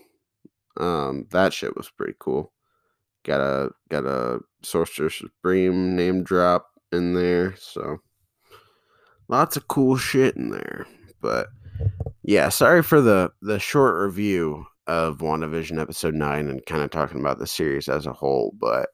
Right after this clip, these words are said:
I'm definitely gonna be getting into it next week with David Payton. Um, so look out for that. Should be coming out next Sunday. I'm gonna end the episode here. Sorry, it's not the longest episode,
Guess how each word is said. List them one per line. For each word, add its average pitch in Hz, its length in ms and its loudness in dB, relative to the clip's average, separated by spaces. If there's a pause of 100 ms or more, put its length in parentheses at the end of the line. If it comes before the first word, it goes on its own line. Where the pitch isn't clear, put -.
(120)
I'm 82 380 2
definitely 76 420 0
gonna 71 140 0
be 71 120 -8
getting 76 300 0
into 67 380 -4
it 78 200 -6
next - 380 -4
week - 340 -4
with 65 280 -2
David 69 340 0
Payton. 82 480 0 (640)
Um, 53 520 -2 (460)
so 67 540 0
look 78 220 -2
out 78 220 4
for 76 140 -4
that. 71 340 0 (200)
Should 60 200 -4
be 76 100 -2
coming 71 280 -2
out 65 180 -2
next 69 260 -6
Sunday. 80 460 -2 (1000)
I'm 110 180 4
gonna 110 160 6
end 98 200 2
the 87 60 4
episode 92 440 0
here. 113 480 4 (680)
Sorry, 104 400 2
it's 110 220 -2
not 117 200 -2
the - 120 -14
longest 147 400 2
episode, 160 640 0